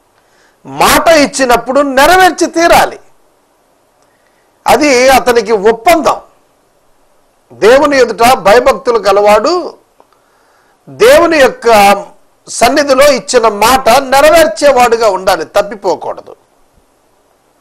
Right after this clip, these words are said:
"మరియు నేను యూదా దేశములో వారికి అధికారిగా నిర్ణయించబడిన కాలము మొదలుకొని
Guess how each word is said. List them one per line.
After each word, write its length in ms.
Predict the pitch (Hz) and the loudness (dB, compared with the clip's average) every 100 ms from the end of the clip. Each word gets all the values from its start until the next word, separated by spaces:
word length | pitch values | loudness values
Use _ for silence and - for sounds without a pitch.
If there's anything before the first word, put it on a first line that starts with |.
| _ _ _ - _ - _ | _ _ _ -20 _ -20 _
"మరియు 360 | 185 254 320 330 | -2 0 2 2
నేను 280 | 302 277 262 | 2 2 2
యూదా 360 | 254 294 285 | 2 2 2
దేశములో 500 | 277 262 214 247 247 | 2 0 2 0 4
వారికి 400 | 247 240 233 214 | 4 4 2 0
అధికారిగా 640 | 208 247 233 254 240 240 226 | -2 -2 0 2 2 2 0
నిర్ణయించబడిన 1040 | 202 233 254 240 240 180 247 220 226 233 | 0 -2 0 0 -2 -2 -2 0 0 0
కాలము 560 | 226 220 220 220 226 220 | -2 0 0 2 0 -2
మొదలుకొని 1080 | 202 202 214 196 185 185 185 185 185 185 | -2 0 0 -4 -4 -4 -4 -4 -6 -8